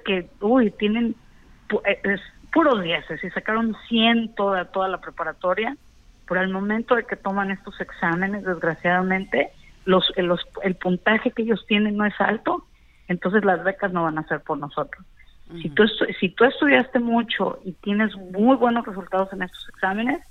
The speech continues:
Speaker 1: hay muchísimo dinero. El problema es que no cumplimos con los requisitos que necesitamos. Entonces, mucha gente piensa que el por ser latino dice, "Ah, no, pues es, es hispano, entonces lo aceptaron en esa escuela", o,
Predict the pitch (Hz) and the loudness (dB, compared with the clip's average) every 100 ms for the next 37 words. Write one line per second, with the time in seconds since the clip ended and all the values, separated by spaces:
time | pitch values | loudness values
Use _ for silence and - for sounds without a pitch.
0 | - - - - 202 226 226 - 254 302 | -20 -20 -20 -8 -4 -2 -2 -4 0 2
1 | 277 214 208 233 214 175 - 170 185 208 | 2 2 2 2 2 -2 0 0 0 0
2 | 175 190 196 262 339 - - - - 196 | 0 -2 -2 -4 -4 -6 -20 -20 -6 0
3 | 214 202 233 220 196 196 - 175 156 156 | 0 2 -2 0 -2 -2 -2 -4 -2 -4
4 | 147 170 170 - 170 - 160 156 165 165 | -8 -10 -10 -8 -8 -4 -4 -4 -8 -10
5 | - 165 170 170 175 156 185 180 196 175 | -4 -4 -4 -6 -4 0 2 2 0 0
6 | - - - - - - - 185 220 - | -4 -20 -20 -20 -20 -10 -2 4 4 6
7 | 208 196 - 202 - 196 190 196 196 196 | 2 2 2 0 0 0 2 2 -2 2
8 | 175 - 160 - 196 190 - 214 262 254 | 0 2 -2 2 2 2 4 4 4 2
9 | 370 370 359 277 247 294 302 - 262 277 | 0 0 -2 -4 -4 -4 -2 -2 -2 -2
10 | 247 220 214 185 - 196 226 220 - - | -4 -2 0 -2 -4 -4 -4 -4 -12 -20
11 | - 175 180 190 - 202 220 202 180 185 | -6 -2 0 -2 -2 0 0 0 -2 -4
12 | 208 - - 170 147 143 156 | -6 -10 -2 -2 0 -2 -4